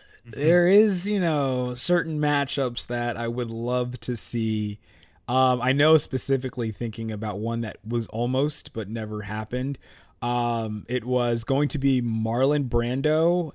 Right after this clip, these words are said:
Speaker 2: and, um, Sidney Poitier. They were supposed to do, or they're talking about doing Othello with Sidney as Othello and
Speaker 1: Mm-hmm.
Speaker 2: then Marlon Brando as Iago.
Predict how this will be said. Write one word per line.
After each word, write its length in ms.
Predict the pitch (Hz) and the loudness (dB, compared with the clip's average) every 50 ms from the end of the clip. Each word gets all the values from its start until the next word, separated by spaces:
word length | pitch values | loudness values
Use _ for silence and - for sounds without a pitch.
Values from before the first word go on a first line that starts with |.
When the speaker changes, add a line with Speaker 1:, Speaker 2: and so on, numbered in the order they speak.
| - _ | -12 _
Speaker 2:
and, 480 | - 127 127 127 127 123 123 120 117 117 - | -4 -2 -2 0 0 0 -2 -2 -2 -4 -4
um, 720 | - 113 110 110 110 107 107 107 101 101 98 98 104 98 - _ - - - _ _ _ - - _ _ _ _ _ _ _ _ _ _ _ _ _ _ - | -4 -4 -4 -4 -2 -4 -4 -4 -4 -6 -6 -6 -8 -10 -12 _ -20 -20 -20 _ _ _ -12 -12 _ _ _ _ _ _ _ _ _ _ _ _ _ _ -10
Sidney 300 | - - 160 151 143 135 | -4 -2 -2 0 0 -2
Poitier. 760 | 123 - - 131 127 131 139 151 156 165 180 190 180 160 - - - _ | -2 0 2 2 4 4 4 4 4 4 2 2 0 -2 -6 -14 -20 _
They 140 | 117 127 131 | -2 0 2
were 160 | 131 131 135 | 2 2 2
supposed 480 | - - 139 - - 131 135 123 - - | 2 0 8 8 10 10 10 6 0 -4
to 80 | 139 | -6
do, 240 | 123 123 127 120 110 | -4 -2 -2 -2 0
or 160 | 113 113 110 | -2 -2 -4
they're 120 | 98 101 101 | -4 -8 -12
talking 440 | - - - 185 180 - 170 147 | -6 0 2 4 4 2 0 -4
about 240 | 135 123 120 113 113 | -4 -2 -2 -4 -2
doing 400 | 107 120 120 117 117 110 107 104 - | -2 -2 -2 -2 -2 -4 -6 -6 -4
Othello 640 | 113 113 110 - - - 110 110 113 117 113 117 | -2 0 2 2 0 0 -4 -4 -2 -2 -2 -2
with 340 | 113 107 107 104 104 104 - - - - - - _ _ | -2 -4 -4 -6 -6 -8 -8 -10 -16 -18 -18 -18 _ _
Sidney 480 | _ - - 127 120 113 113 110 110 110 | _ -8 -4 -4 -2 -2 -2 -2 -2 -2
as 180 | 107 104 104 98 | -4 -4 -4 -6
Othello 760 | 101 101 - - 104 101 104 104 104 104 101 101 104 101 98 - | -6 -6 -6 -6 -6 -6 -6 -6 -6 -6 -6 -6 -8 -8 -10 -12
and 180 | - 101 101 98 | -12 -10 -10 -8
Speaker 1:
Mm-hmm. 120 | 98 98 | -8 -8
Speaker 2:
then 360 | 104 101 101 101 98 98 98 92 | -8 -8 -8 -8 -8 -8 -8 -8
Marlon 300 | 95 101 101 101 101 101 | -8 -8 -8 -8 -8 -8
Brando 360 | 104 101 101 101 101 98 98 | -8 -6 -6 -6 -6 -6 -6
as 140 | 101 98 95 | -6 -6 -6
Iago. 540 | 98 95 95 98 98 104 104 107 113 117 | -8 -6 -8 -6 -6 -6 -4 -4 -4 -4